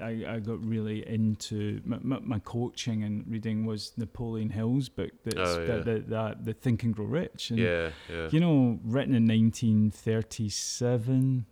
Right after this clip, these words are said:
Speaker 2: Something
Speaker 1: thirty-seven
Speaker 2: like
Speaker 1: or
Speaker 2: that, isn't it?
Speaker 1: thirty-nine or
Speaker 2: Yeah,
Speaker 1: something
Speaker 2: just
Speaker 1: like
Speaker 2: after
Speaker 1: that.
Speaker 2: the Great Depression, wasn't it, I think?
Speaker 1: Yeah, uh, and, um, you know, it, it, superstar entrepreneurs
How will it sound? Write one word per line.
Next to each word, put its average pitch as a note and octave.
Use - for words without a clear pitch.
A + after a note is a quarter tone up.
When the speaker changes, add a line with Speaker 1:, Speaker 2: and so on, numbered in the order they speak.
Speaker 2:
Something A2+
Speaker 1:
thirty-seven G#2+
Speaker 2:
like A2+
Speaker 1:
or D#2+
Speaker 2:
that, A2
isn't -
it? G#2+
Speaker 1:
thirty-nine G#2+
or F2
Speaker 2:
Yeah, E2+
Speaker 1:
something E2
Speaker 2:
just -
Speaker 1:
like F2+
Speaker 2:
after -
Speaker 1:
that. -
Speaker 2:
the E2
Great E2
Depression, D2+
wasn't E2
it, -
I -
think? F2+
Speaker 1:
Yeah, D3+
uh, D#3+
and, B2+
um, B2
you D#3+
know, F#3
it, B3
it, G3
superstar C#3+
entrepreneurs G#2+